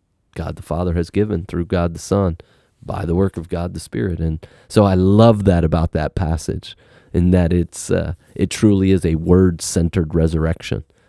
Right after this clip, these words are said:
that it, it, Christ wanted them to see the word, to know the word, to hear the word, so that they could trust the word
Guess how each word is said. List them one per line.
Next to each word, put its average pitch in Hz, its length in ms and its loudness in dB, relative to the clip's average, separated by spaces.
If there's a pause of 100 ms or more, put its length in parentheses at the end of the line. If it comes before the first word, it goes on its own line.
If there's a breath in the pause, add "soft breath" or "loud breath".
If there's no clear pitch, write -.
(260 soft breath)
that 80 160 0
it, 85 240 -2
it, - 400 -10
Christ 101 400 0
wanted 92 340 2
them 85 180 0
to 80 80 -4
see - 280 0
the 87 140 4
word, 80 340 -2 (120)
to - 100 -2
know 92 280 4
the 90 120 0
word, 82 340 -4 (100)
to 101 100 -6
hear 98 340 0
the 90 120 -4
word, 85 360 -4 (280 soft breath)
so 107 360 2
that 90 220 -2
they 85 100 -8
could - 240 -12
trust - 520 -6
the - 80 -4
word 78 440 -6